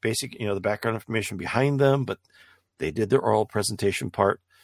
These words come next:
and, uh, things went really, really well. But having the assistant principal come down and having other teachers come down really added that piece that added value to their work, because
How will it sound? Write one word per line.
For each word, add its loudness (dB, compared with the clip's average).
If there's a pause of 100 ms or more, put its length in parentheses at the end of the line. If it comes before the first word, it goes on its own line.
(500)
and, 2
uh, 2
things -2
went -4
really, -2
really 0
well. 0
But -6 (540)
having -2
the -2
assistant -4
principal -4
come -8
down -8
and -6
having -2
other 2
teachers -4
come -6
down -6 (680)
really 10
added 2
that 0
piece -2
that -2
added 0
value 0 (140)
to -2
their -4
work, -6
because -8